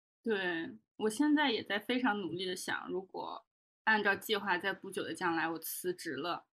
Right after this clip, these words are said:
就哪怕我会再就业，<laughs> 可能中间也会给自己有一段空档期。那可能，可能如果跟朋友一起出去，我猜朋友会介绍说这是叨叨，他之前是大学老师，现在辞职了。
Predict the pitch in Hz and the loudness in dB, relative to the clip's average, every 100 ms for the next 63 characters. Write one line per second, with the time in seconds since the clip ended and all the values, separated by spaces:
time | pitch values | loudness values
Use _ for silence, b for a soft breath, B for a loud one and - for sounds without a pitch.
0 | _ _ - 214 165 269 175 190 - 262 | _ _ 0 2 4 2 0 -2 2 2
1 | - 226 180 185 - 262 - - - - | 2 2 2 0 -2 -4 -12 -20 -20 -2
2 | 240 220 - 254 269 262 240 156 220 214 | 4 6 8 10 8 8 0 0 -2 -2
3 | 135 - 165 139 - 185 180 160 196 208 | -4 -6 -6 -8 -8 -4 -2 -2 -4 -4
4 | - 190 156 - - - 170 156 - _ | -4 -2 -4 -8 -12 -6 -4 -4 -6 _
5 | - 285 - 240 156 311 349 - _ _ | -2 2 4 2 0 -2 -4 -6 _ _
6 | _ _ _ _ - - 254 196 190 208 | _ _ _ _ -10 2 2 4 2 4
7 | 262 311 285 185 214 233 262 - 156 185 | 4 6 4 2 2 2 2 0 -2 0
8 | 240 233 - - 185 175 190 160 - 214 | -2 -4 -6 -6 -6 -4 -2 -4 0 0
9 | 214 - 160 180 208 160 180 180 165 170 | 0 -4 -2 -2 -2 -4 -2 -2 -2 -4
10 | 175 180 160 170 160 165 165 180 170 170 | -2 -2 0 0 2 0 0 0 0 0
11 | - 190 - 160 175 175 160 147 - - | -6 -6 -4 -4 -2 -2 -2 -6 -8 -10
12 | 147 165 156 - 139 160 - | -6 -6 -6 -6 -6 -6 -2